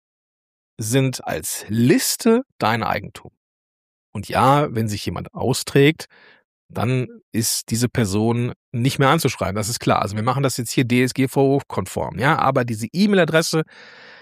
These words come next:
die kannst du exportieren und kannst sie in das nächste Newsletter-Tool hochladen, wenn du dir das wechseln möchtest. Das heißt, es ist völlig egal, was passiert, die Liste ist deins.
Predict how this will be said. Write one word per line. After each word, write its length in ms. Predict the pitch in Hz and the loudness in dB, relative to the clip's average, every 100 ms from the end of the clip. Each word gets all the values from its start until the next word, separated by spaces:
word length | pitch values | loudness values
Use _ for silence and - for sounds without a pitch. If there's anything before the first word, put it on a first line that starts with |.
| _ - | _ -6
die 60 | 151 | 0
kannst 340 | 202 190 - | 0 0 0
du 260 | 165 147 147 - | 2 4 2 -2
exportieren 720 | - - 131 - 220 220 226 | -8 -4 -4 2 4 4 2
und 160 | 160 139 | -2 -2
kannst 280 | 156 156 | -4 -4
sie 120 | 139 135 | -4 -4
in 180 | - | -4
das 200 | 120 113 | -6 -4
nächste 340 | 135 180 - 160 | -2 -2 0 0
Newsletter-Tool 920 | 151 165 156 151 143 - 147 143 147 | 2 0 0 0 -2 0 2 4 2
hochladen, 800 | 131 156 - 196 185 180 175 151 | 2 2 2 2 4 4 2 -2
wenn 140 | 147 | -2
du 60 | 135 | -2
dir 160 | 131 | -4
das 220 | 123 120 123 | -4 -6 -4
wechseln 360 | - - 165 | -6 -4 -2
möchtest. 440 | 156 - 160 147 - _ _ - - _ | -2 -2 -6 -6 -10 _ _ -20 -20 _
Das 180 | 123 - | -8 -2
heißt, 240 | 135 - | -2 -2
es 100 | - | -8
ist 80 | - | -10
völlig 420 | - 185 185 175 | 0 2 2 0
egal, 460 | 160 139 135 135 127 | -4 0 4 4 2
was 180 | 120 - | -2 -6
passiert, 600 | - - - 135 135 - _ _ _ _ - | -6 -6 0 2 2 0 _ _ _ _ -6
die 80 | 101 | -2
Liste 640 | 110 127 - - 120 110 _ _ - | 0 0 -2 -2 -2 -2 _ _ -12
ist 400 | 98 - - - _ _ - | -8 -8 -10 -16 _ _ -18
deins. 720 | 92 - 71 80 - - - | -6 -4 -4 -4 -6 -6 -8